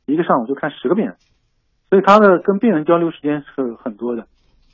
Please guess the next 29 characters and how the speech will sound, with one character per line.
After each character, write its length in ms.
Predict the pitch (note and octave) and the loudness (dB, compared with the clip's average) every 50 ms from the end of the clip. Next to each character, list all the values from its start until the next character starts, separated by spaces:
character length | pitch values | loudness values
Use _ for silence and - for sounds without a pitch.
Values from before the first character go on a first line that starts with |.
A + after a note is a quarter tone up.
| _ _ | _ _
也 80 | E3+ | -4
解 180 | E3+ - - C3 | -4 -4 -8 -4
决 100 | C3 C#3+ | 0 2
了 80 | E3+ | 2
我 120 | E3 C#3 A#2 | 2 2 0
们 220 | A#2 B2+ C3+ C3 | -2 -4 -4 -4
过 140 | B2+ - D3 | -4 -6 -6
去 440 | C#3 - - C#3+ C3 B2 A#2+ - - _ _ _ _ _ | -6 -6 -6 -4 -4 -4 -4 -6 -10 _ _ _ _ _
病 180 | - - D#3 C3 | -2 -2 0 0
人 220 | B2+ B2 B2+ B2 | -2 -4 -6 -6
抱 200 | - D#3 D3+ C#3 | -2 0 0 0
怨 180 | - B2+ A#2 G#2+ | 0 -2 -4 -8
的， 100 | G#2 G#2 | -14 -18
就 100 | G#2 A#2 | _ -20
是 200 | A2 - A#2 A2+ - _ _ _ _ _ _ _ _ _ _ _ | -18 -18 -18 -18 -18 _ _ _ _ _ _ _ _ _ _ _
等 140 | D#3 C3+ A2+ | -6 -6 0
候 120 | - E3 | 0 0
俩 200 | C#3+ C3 B2 C3 | 0 0 -2 -4
小 120 | - A#2 A2+ | -6 -8 -10
时 140 | - - | -10 -14
看 160 | B2 - C#3+ C#3 | -10 -8 -8 -6
病 100 | C#3+ C#3 | -6 -6
两 140 | B2 G#2+ | -8 -8
分 140 | - B2 B2+ | -10 -14 -10
钟 160 | C3+ C#3+ C#3+ | -8 -8 -8
这 120 | C3+ C#3 A2+ | -8 -8 -10
个 60 | A2 | -10
问 120 | A2+ A2 | -16 -20
题。 160 | G#2 _ - | -20 _ -20